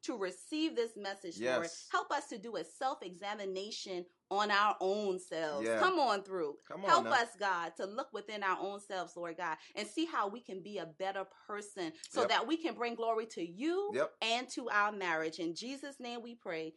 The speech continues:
Speaker 1: Amen, guys.
Speaker 2: Amen.
Speaker 1: We ready
Speaker 2: Man,
Speaker 1: up
Speaker 2: what
Speaker 1: in
Speaker 2: is
Speaker 1: here.
Speaker 2: up? Look, we ready, we ready, we ready, we ready, man. And, uh, man, we so excited. We're gonna, we, we ready to get to the topic?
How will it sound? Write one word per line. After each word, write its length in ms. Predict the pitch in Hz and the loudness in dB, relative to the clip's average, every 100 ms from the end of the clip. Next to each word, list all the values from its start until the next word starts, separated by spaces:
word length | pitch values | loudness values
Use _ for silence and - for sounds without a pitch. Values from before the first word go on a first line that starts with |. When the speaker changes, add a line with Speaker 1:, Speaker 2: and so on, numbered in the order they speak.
| _ - | _ -2
Speaker 1:
Amen, 1040 | 220 214 214 226 _ 190 202 226 240 233 226 | 2 4 2 0 _ -6 0 2 4 2 4
guys. 460 | 220 208 208 - | 8 10 12 10
Speaker 2:
Amen. 400 | - 170 170 - | 10 10 10 8
Speaker 1:
We 40 | 131 | 8
ready 120 | - | 10
Speaker 2:
Man, 260 | 175 156 143 | 12 12 10
Speaker 1:
up 40 | |
Speaker 2:
what 120 | - 214 | 10 10
Speaker 1:
in 60 | |
Speaker 2:
is 40 | 277 | 10
Speaker 1:
here. 80 | |
Speaker 2:
up? 200 | 190 - - - - | 8 8 -2 -8 8
Look, 240 | 170 151 | 8 8
we 80 | 202 175 | 8 10
ready, 280 | 185 180 | 12 10
we 180 | 165 170 | 8 4
ready, 300 | 151 165 165 | 6 8 8
we 120 | 156 143 | 4 4
ready, 280 | 156 160 | 6 6
we 100 | 143 | 4
ready, 300 | 143 156 156 | 4 4 4
man. 300 | 156 151 147 147 - - | 4 4 4 0 -10 0
And, 260 | 139 139 143 | 2 6 8
uh, 160 | 143 | 8
man, 200 | 143 151 | 10 8
we 100 | 165 | 8
so 220 | 180 185 | 4 4
excited. 500 | 165 - 147 151 170 - - _ - | 2 4 4 4 2 -4 -12 _ -4
We're 120 | 139 | 2
gonna, 200 | 160 160 - | 4 4 2
we, 140 | 135 170 143 | 0 0 0
we 100 | 160 | 4
ready 260 | 175 175 | 6 6
to 80 | 165 | 4
get 140 | 175 | 0
to 80 | 175 | -2
the 60 | 139 | 0
topic? 440 | 190 170 170 - | 4 4 2 -10